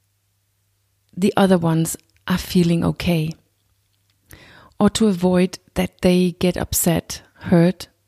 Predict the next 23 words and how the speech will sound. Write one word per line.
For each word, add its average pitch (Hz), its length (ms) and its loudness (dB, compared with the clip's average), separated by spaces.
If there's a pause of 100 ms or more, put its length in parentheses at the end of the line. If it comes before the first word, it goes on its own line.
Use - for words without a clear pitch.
(120)
or 170 80 0
scared. 160 560 -2 (2250)
Our 185 180 2
thinking 220 420 2
and 175 180 -2
action 185 400 -2
is - 240 -6
very 190 360 2
much 175 340 -2 (100)
oriented 165 680 0 (120)
towards 170 640 -6
the 175 180 -6
other. 160 360 -6 (1000)
We - 80 -4
say 170 220 0
yes 180 460 2
even 160 260 0
though 165 180 2
we 175 160 0
feel 170 280 -2
no. 160 440 -2 (1400)
We 185 80 4
smile 190 680 0